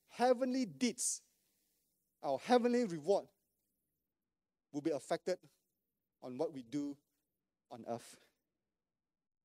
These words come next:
Therefore, can we make judgment call? Should we make judgment call? Yes. But Jesus says, "When you judge,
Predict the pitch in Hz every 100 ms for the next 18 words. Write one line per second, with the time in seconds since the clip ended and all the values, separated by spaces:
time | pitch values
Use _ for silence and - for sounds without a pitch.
0 | _ _ _ _ _ - 240 262 185 -
1 | _ _ _ _ _ _ _ _ _ _
2 | _ - - 143 139 226 226 220 196 -
3 | 196 - 208 226 _ _ - - - 226
4 | 180 233 277 247 190 208 202 208 220 220
5 | 220 _ _ 180 233 269 - - - -
6 | _ _ _ _ - 226 277 359 370 -
7 | 254 196 - - _ _ _ _ _ _
8 | _ 156 220 233 220 190 233 226 175 -
9 | 220 - - -